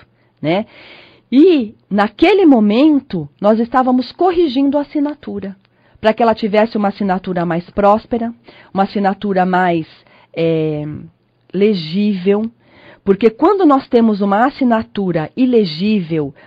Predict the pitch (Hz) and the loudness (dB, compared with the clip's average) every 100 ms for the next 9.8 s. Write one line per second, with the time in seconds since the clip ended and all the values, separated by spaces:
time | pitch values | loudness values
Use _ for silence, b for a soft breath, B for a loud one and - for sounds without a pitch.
0 | b 185 - 208 196 196 214 202 208 190 | b -6 -4 -4 -4 -2 -4 -2 -4 -4
1 | 175 - - 185 190 175 156 143 - _ | -8 -10 0 4 4 2 -4 -6 -12 _
2 | _ _ _ _ _ - 208 190 180 160 | _ _ _ _ _ -6 -2 2 2 2
3 | 185 190 175 185 165 - - 202 247 202 | 2 2 0 -4 -4 -8 -2 2 4 2
4 | 160 156 B B B B B B _ - | -4 -6 B B B B B B _ 2
5 | 233 240 339 - 320 262 202 208 233 254 | 4 6 4 2 2 2 4 0 2 0
6 | 254 247 - 247 262 226 254 277 - - | 0 -2 -2 -2 0 -2 -4 -6 -6 -2
7 | 180 185 175 175 b b b b 196 208 | 0 0 -4 -10 b b b b 2 4
8 | - _ - 226 - 254 262 269 240 190 | 2 _ -10 -6 2 4 6 4 2 0
9 | 175 208 285 285 185 - - | 2 6 6 6 2 -4 -16